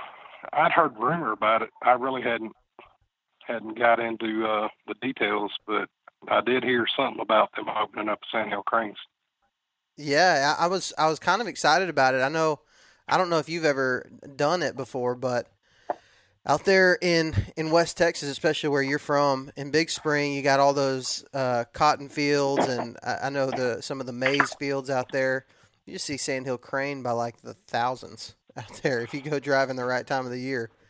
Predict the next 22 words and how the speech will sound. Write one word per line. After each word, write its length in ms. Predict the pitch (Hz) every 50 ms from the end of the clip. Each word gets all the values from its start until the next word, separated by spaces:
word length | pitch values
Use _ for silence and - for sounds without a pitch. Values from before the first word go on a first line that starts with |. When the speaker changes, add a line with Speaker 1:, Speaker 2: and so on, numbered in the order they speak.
| _ _ _ -
Speaker 2:
They're 160 | - 139 - -
all 240 | 147 139 131 - -
over 220 | 147 147 156 139 135
the 60 | 123
place. 360 | 110 - 120 107 113 - -
Did 120 | - 135 131
you 100 | 143 151
ever 160 | 151 143 151
experience 420 | 147 - - - 156 160 160 151 -
that? 260 | 170 160 165 160 - _ _ _ _ _ _ _ _ _ _ _ _ _ _ _ _ -
Speaker 1:
Uh, 280 | - 139 135 123 117 113 107 - _ _ -
yeah, 280 | 127 135 151 143 139 147
actually 260 | 156 - - 131 110
we 80 | 113 104
did. 360 | 107 123 143 143 135 120 110
Uh, 340 | 113 110 110 107 107 107 110 104 - - - - _ -
just 340 | - - 127 131 139 127 - - - _ _ _ _ _ _ - -
south 240 | - 127 135 135 123 -
of 120 | 107 101
Lubbock, 400 | 113 120 131 131 120 107 107 92 - - - _ _ _ _ _ - -
uh, 400 | 120 117 113 113 110 - 107 107 104 - _ _ _ _ _ _ _ _ _ _ _ - - - - - - - - _ _ -
my 560 | 113 117 120 117 117 110 110 107 107 107 104